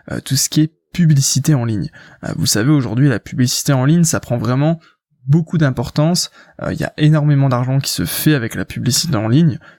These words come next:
notamment, enfin après, là, bon, il y a plein de, il y a plein de manières de faire de la publicité en ligne, mais principalement c'est la publicité sur Google et la publicité Facebook, enfin sur les réseaux sociaux en général, parce que vous avez aussi de la publicité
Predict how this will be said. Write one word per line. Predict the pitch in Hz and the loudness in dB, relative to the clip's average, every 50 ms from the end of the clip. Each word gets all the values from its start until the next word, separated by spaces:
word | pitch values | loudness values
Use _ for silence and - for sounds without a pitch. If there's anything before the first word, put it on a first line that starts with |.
| _ - | _ -10
notamment, | - - - 113 120 123 | -8 -4 -2 0 0 2
enfin | 123 - - - | 0 0 -2 -4
après, | - - - - - | -8 -8 -4 -4 -4
là, | - - - | -4 -4 -6
bon, | - - 78 58 | -6 -6 -6 -4
il | - | -4
y | - | -6
a | - | -4
plein | - - 131 120 120 | -2 0 0 0 0
de, | 104 | 0
il | 90 90 | 0 0
y | 101 | -2
a | 101 | -2
plein | - 139 139 | 0 0 0
de | 139 | 2
manières | 131 127 135 131 117 | 2 2 2 0 0
de | |
faire | 113 - 123 113 | -2 -2 -2 -2
de | - | -2
la | 98 | -4
publicité | - - - 135 - 135 - - 165 - | -4 -4 -4 -2 0 0 0 0 2 2
en | 160 | 4
ligne, | 170 156 123 | 4 4 2
mais | 113 104 - - - - - - - | 0 -4 -6 -8 -10 -20 -20 -16 -10
principalement | - - - 127 - - - - 135 143 156 | -6 -2 0 0 0 0 -2 0 0 2 2
c'est | 156 - - | 2 2 0
la | - - | -2 -4
publicité | - - 110 110 113 120 151 - - - - - 123 123 - - | -4 -4 -4 -2 0 0 0 0 -2 -2 0 0 0 0 0 -4
sur | - - - 147 139 139 _ _ - - - | -6 -2 0 0 0 -2 _ _ -16 -12 -10
Google | 143 135 123 - 156 190 185 135 - - - - - _ _ - | -6 -2 0 2 2 2 2 0 -4 -6 -16 -20 -20 _ _ 0
et | 143 156 170 - - | 0 0 0 0 -2
la | - | -6
publicité | - - - - 117 151 - - 139 - 147 147 139 - | -8 -8 -6 -6 -4 -4 -2 -2 0 2 2 2 2 0
Facebook, | - - 143 127 117 117 107 - - - | 0 0 2 2 2 0 -4 -6 -8 -12
enfin | - - - | -12 -10 -8
sur | - - 120 | -6 -4 -2
les | 113 117 | -2 0
réseaux | 117 120 120 117 123 | 2 2 2 2 2
sociaux | - - 127 - - 156 151 | 2 0 0 0 2 0 0
en | 139 120 | 0 0
général, | 117 113 107 123 131 147 151 | -2 0 0 2 2 0 0
parce | - 196 - | -4 -8 -12
que | - - | -12 -8
vous | 135 - | -6 -4
avez | 113 107 107 | -2 -2 0
aussi | 107 104 - 151 | 0 0 0 2
de | 131 | 0
la | 117 - | 0 -2
publicité | - - - - - - - - 139 143 | -4 -8 -8 -6 -6 -4 -2 0 2 2